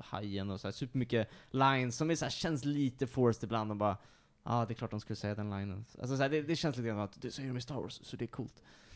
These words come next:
Och de har forcat det lite grann. Men alltså så här, det är en, vad var den? Typ en timme, fyrtiofem minuter.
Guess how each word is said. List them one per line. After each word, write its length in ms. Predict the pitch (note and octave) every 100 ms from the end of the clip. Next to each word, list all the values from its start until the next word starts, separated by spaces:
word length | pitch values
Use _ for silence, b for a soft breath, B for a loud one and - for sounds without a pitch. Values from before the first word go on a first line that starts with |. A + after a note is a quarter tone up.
| b b _
Och 80 | B2
de 140 | C#3
har 140 | C3+
forcat 380 | C3 - C3 B2
det 60 | A2+
lite 200 | G#2 -
grann. 240 | - - -
Men 240 | C3+ F#3+
alltså 160 | A3+ A#3
så 80 |
här, 60 | G3
det 120 | G3
är 40 | B3+
en, 320 | G#3 A2 -
vad 160 | C3+ C3
var 120 | F#3
den? 220 | D3 A#2+
Typ 160 | A#2+ -
en 180 | D#3+ D#3+
timme, 240 | E3+ D#3
fyrtiofem 300 | - - D3+
minuter. 460 | D#3 D#3 D3+ C#3